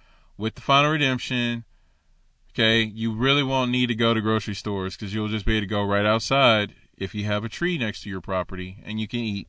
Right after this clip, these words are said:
from that tree. And don't worry about eating too much because the tree will replenish itself. Every thirty days, there's gonna be new stuff on that tree. One month it might be brisket. One month it might be pomegranates. One month it might be,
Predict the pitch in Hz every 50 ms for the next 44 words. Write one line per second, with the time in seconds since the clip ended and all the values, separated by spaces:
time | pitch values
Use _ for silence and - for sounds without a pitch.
0 | - - - - 101 101 101 101 101 - - 113 101 85 82 - _ _ _ _
1 | - - _ _ _ _ _ _ - - - - - 120 123 123 135 151 165 180
2 | 202 208 185 202 208 196 196 208 190 190 - - 208 208 214 220 175 98 - -
3 | - 120 110 - 123 131 131 131 127 117 120 113 - 143 147 160 165 165 160 147
4 | 131 117 120 131 123 - 180 185 175 131 104 107 92 - - 98 90 87 87 -
5 | - - - - - - _ _ _ _ _ _ _ _ - - _ - - -
6 | _ _ _ - _ _ _ - - 117 135 143 160 170 - - 175 175 175 175
7 | 165 185 190 175 156 131 123 127 117 - 135 127 123 127 123 123 131 131 127 -
8 | - 135 120 - - 120 117 113 113 107 - 139 123 98 82 - _ _ _ _
9 | _ _ _ _ - _ - - _ _ - - _ _ - - - _ _ _
10 | _ - - 101 113 123 131 135 143 151 147 - 147 143 147 151 151 147 156 160
11 | 147 147 156 180 185 - - 196 185 - - 73 120 127 143 151 147 143 156 165
12 | 160 156 160 160 165 170 160 151 170 170 175 180 175 180 175 - - - 185 185
13 | 180 151 120 113 101 92 87 - - 110 110 117 120 127 139 147 147 147 147 151
14 | 160 165 156 147 160 170 175 175 170 165